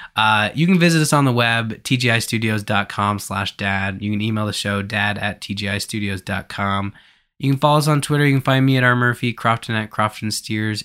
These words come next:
and the show at D N D Cast. That is gonna do it for this episode of Dungeons and Diapers. Have a great couple weeks. We'll be back, uh, before the end of June. Have a good one.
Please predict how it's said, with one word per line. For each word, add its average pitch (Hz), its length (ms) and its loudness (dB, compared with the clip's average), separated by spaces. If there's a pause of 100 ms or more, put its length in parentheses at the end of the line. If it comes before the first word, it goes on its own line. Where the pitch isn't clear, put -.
and 120 420 2
the 117 40 -2
show 123 720 -2 (360)
at 101 260 -4
D 107 280 0
N 104 240 -2
D 101 300 -4
Cast. - 760 -6 (720)
That 127 120 2
is 151 120 4
gonna 165 120 6
do 165 220 6
it 165 100 0
for 160 100 0
this 165 280 2
episode 165 480 2
of 151 80 2
Dungeons 156 320 4
and 156 100 2
Diapers. 160 460 2
Have 160 180 2
a 160 60 2
great 160 240 4
couple 175 260 0
weeks. 175 300 2
We'll 127 120 -2
be 123 100 -6
back, 131 580 0
uh, 110 320 -4
before 135 320 -4
the 131 140 2
end 127 100 2
of 120 60 -2
June. 131 500 2 (360)
Have 117 180 -4
a 120 40 -4
good 110 160 -4
one. 85 340 -8